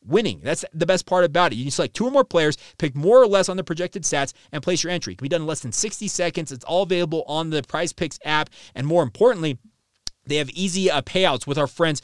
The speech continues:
Uh, quick withdrawals, easy gameplay, and enormous selection of players and stat types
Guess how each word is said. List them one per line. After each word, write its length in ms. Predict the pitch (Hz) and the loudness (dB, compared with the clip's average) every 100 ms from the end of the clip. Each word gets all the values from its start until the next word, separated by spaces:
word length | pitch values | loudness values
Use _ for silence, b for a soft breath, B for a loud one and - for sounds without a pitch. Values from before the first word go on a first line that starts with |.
| B B | B B
Uh, 220 | - 135 | 0 0
quick 180 | - 190 | 2 -2
withdrawals, 500 | 185 - 170 170 170 | -2 2 2 4 2
easy 180 | 175 165 | -2 -6
gameplay, 360 | 147 170 151 160 | -2 -2 -2 -4
and 100 | 131 | -2
enormous 300 | 156 208 - | -2 -4 -2
selection 280 | 180 - | -2 -2
of 80 | 151 | -6
players 280 | - 170 147 | 0 0 0
and 80 | 139 | -6
stat 320 | - 165 160 | -2 -4 -2
types 200 | - | -4